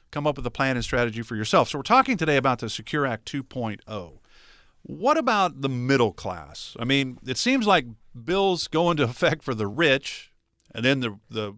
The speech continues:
you know, the poor, I guess you could say. But most of us fall into the middle class. Any positives here out of this Secure Act two point oh for the middle class?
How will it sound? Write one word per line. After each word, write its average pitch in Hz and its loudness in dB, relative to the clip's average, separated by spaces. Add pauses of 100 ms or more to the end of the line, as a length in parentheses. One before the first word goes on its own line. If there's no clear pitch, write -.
(140)
you 123 -6
know, 107 -2
the 98 -8
poor, 190 2
I 95 -4
guess 95 -8
you 101 -10
could 92 -12
say. 104 -6 (380)
But 202 -2
most 294 2
of 269 4
us 196 0
fall 208 2
into 180 -2
the 170 -2
middle 196 4
class. - -6 (100)
Any 180 -8 (140)
positives 170 2
here 170 2
out 160 -2
of 165 -2
this 156 -2
Secure 156 -2
Act 151 0
two 160 -4
point 147 -2
oh 151 0
for 123 -2
the 104 -4
middle 180 -4
class? 208 -10